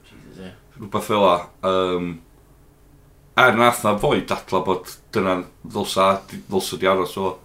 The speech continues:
Speaker 2: Yn y boi Jack L Williams oedd yn dysgu'n Aberystwyth, wel, oedd
Speaker 1: Ie.
Speaker 2: o'n deud, "Paidiwch ar greu Esbyrec, oherwydd be dych chi'n mynd i wneud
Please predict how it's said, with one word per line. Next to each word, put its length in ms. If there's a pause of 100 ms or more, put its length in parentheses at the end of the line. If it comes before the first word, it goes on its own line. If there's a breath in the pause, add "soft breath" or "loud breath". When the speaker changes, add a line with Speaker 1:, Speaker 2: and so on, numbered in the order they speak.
(600)
Speaker 2:
Yn 60
y 60
boi 220
Jack 360
L 200
Williams 440
oedd 100
yn 80
dysgu'n 580
Aberystwyth, 420
wel, 260 (280 loud breath)
oedd 100
Speaker 1:
Ie. 60
Speaker 2:
o'n 180
deud, 300
"Paidiwch 560
ar 120
greu 280
Esbyrec, 640 (580 soft breath)
oherwydd 480
be 80
dych 140
chi'n 160
mynd 120
i 40
wneud 460